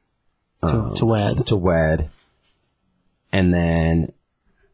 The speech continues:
Speaker 2: it moves forward, and then you, if you look closely, you almost, it's not, like, super detailed, 'cause it's kind of panned out, but it shows even more potential people who were Green Lanterns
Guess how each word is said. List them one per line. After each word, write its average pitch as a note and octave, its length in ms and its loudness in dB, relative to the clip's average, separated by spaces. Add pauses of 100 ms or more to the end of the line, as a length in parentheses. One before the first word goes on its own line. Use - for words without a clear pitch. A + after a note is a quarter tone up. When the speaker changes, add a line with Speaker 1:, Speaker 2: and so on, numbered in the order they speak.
(1120)
Speaker 2:
it G#2+ 160 -2
moves A2+ 260 0
forward, G2+ 340 0
and G2 120 2
then G2 120 2
you, F#2+ 320 0
if F2 120 -8
you G2+ 160 0
look B2 220 -2
closely, D#2+ 800 -2
you F#2+ 180 0
almost, - 760 -2 (600)
it's - 180 -6
not, B2+ 200 2
like, A#2+ 160 0
super G2 360 -2
detailed, F#2+ 680 0
'cause F2 140 -2
it's E2 140 -4
kind F2 220 -2
of E2+ 80 -4 (180)
panned F2 320 0
out, E2 340 -4
but D2+ 280 -6 (800)
it - 60 -12
shows G#2 280 0
even E2+ 160 2
more E2 280 2
potential D#2+ 440 -4
people E2 280 -4
who D#2 100 0
were C#2 280 -2
Green D2+ 260 -2
Lanterns C2+ 680 -6